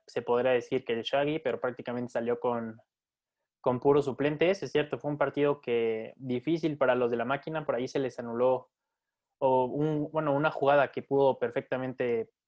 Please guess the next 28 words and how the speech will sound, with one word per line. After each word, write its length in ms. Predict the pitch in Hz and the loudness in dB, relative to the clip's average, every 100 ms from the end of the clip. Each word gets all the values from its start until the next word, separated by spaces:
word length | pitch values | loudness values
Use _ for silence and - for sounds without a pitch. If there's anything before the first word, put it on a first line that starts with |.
| _ | _
haber 160 | 127 127 | -2 -2
sido 240 | 135 120 | 0 0
gol, 200 | 127 165 | 2 2
pero, 200 | 147 117 | 2 -2
pues, 100 | 117 | -4
desgraciadamente 720 | 110 113 110 123 127 127 127 117 | -8 -8 -6 -6 -6 -6 -6 -6
y 120 | 113 | -4
evidentemente 720 | 117 123 135 131 123 123 123 | -2 0 0 -2 -4 -4 -4
en 80 | 123 | -4
estas, 540 | 120 - 120 117 - _ _ _ _ _ _ - | -4 -2 0 -2 -8 _ _ _ _ _ _ -2
eh, 220 | 127 120 | -2 0
competencias 580 | 123 120 120 139 131 117 | -2 0 0 0 0 -2
de 120 | 107 | -2
concacaf 500 | 117 113 - 131 123 | -4 -4 2 2 2
no 140 | 120 | 0
hay 100 | 120 | 2
var, 300 | 120 151 - - - | 4 2 0 -8 -14
entonces 520 | 123 131 127 120 - | -6 -4 -4 -6 0
todavía 500 | 131 131 123 127 123 | 4 6 4 0 0
peor 240 | 123 120 | 0 -2
para 140 | 120 113 | -2 -4
los 180 | 110 | -6
equipos. 480 | - 147 151 165 165 - | -6 -6 0 0 0 0
Tuvo 240 | 139 131 | 2 4
varias 260 | 127 131 120 | 2 0 -4
oportunidades 560 | 113 - 117 123 117 | -10 -10 -8 -6 -6
la 100 | 110 | -8
máquina, 560 | 113 147 - 160 190 | -8 -8 -4 -2 -4